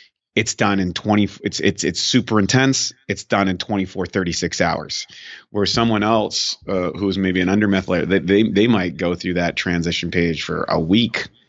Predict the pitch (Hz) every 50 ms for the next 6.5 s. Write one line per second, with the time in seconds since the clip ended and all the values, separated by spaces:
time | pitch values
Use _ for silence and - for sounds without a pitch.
0 | _ _ _ _ _ _ _ _ _ - 92 82 - - 104 98 92 92 101 101
1 | 95 87 82 80 - - - 92 90 90 90 87 - - - - - _ _ -
2 | 104 98 95 - - 101 123 127 123 123 - 131 113 104 90 104 101 98 101 98
3 | 101 101 95 92 90 87 87 90 90 - - - - - 98 85 87 92 87 98
4 | 107 104 98 117 113 101 95 90 80 95 98 87 92 92 90 85 - - - 98
5 | 92 90 - 76 78 104 101 104 - 107 101 90 85 80 - - - - - 107
6 | 92 85 - - 92 90 87 90 87 82